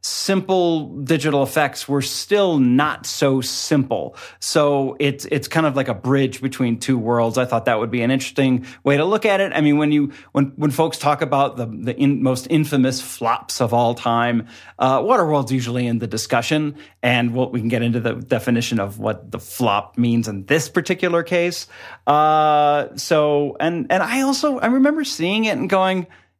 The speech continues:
uh, okay, I mean, it wasn't terrible. I mean, I,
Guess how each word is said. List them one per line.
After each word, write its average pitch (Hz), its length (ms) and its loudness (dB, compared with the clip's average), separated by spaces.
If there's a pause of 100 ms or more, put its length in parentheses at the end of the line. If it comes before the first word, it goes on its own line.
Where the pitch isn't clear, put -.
(260)
uh, 294 340 0
okay, 330 400 0
I 339 40 -2
mean, 320 260 0
it 370 80 -8 (100)
wasn't - 400 -2 (320)
terrible. 170 560 2
I 175 80 2
mean, 156 400 -4
I, 139 160 -4